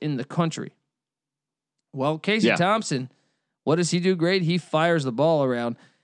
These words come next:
Speaker 1: And when you, when you really dive into it, I think it's a little bit misleading. Oklahoma State played Tulsa with Davis Brin, played Missouri State, who was running kind of an R P O, but they were throwing the ball a lot, um,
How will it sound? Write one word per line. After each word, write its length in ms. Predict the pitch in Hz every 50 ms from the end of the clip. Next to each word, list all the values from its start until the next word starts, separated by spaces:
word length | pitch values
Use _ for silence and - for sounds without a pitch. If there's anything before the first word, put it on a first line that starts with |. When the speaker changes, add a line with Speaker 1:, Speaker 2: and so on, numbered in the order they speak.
| _ _ _ -
Speaker 1:
And 360 | - 208 254 285 277 254 226 208
when 120 | 202 202
you, 160 | 196 196 196
when 160 | 202 202 202
you 120 | 196 190 190
really 220 | 233 277 285 254
dive 320 | 190 165 180 175 170 170 170
into 180 | 175 180 185
it, 80 | 196 -
I 40 | -
think 160 | 311 349 320
it's 100 | 220 180
a 60 | 180
little 320 | 175 190 226 247 247 233
bit 200 | 202 185 180 170
misleading. 540 | 165 165 160 151 - 170 170 170 170 170 170
Oklahoma 400 | 175 185 175 - 196 180 175 175
State 280 | 165 - 185 180 180 -
played 340 | 156 156 170 185 170 147 -
Tulsa 360 | 160 160 175 175 156 - 165
with 140 | 143 127 123
Davis 400 | 135 135 147 160 156 151 139 120
Brin, 480 | 123 139 143 139 143 143 139 143 135 - _ _ _ _ _ _ - - -
played 300 | - 165 160 180 185 165
Missouri 420 | 156 147 139 151 170 180 165 143
State, 400 | - - - - 156 151 165 160
who 60 | 147 143
was 160 | 135 131 131
running 220 | 143 156 151 139
kind 200 | 127 147 143 139
of 120 | 139 131 127
an 80 | 127
R 180 | 131 143 156 156
P 220 | - 151 135 139
O, 100 | 156 151
but 180 | 139 131 127 123
they 120 | 135 139
were 160 | 151 180 175 156
throwing 320 | - 160 170 175 170 151
the 80 | 127 113
ball 220 | 120 117 113 110
a 40 | 110
lot, 300 | 120 117 117 113 - - - _ _ _ _ _ - -
um, 580 | 143 147 143 139 139 139 139 135 123 95 64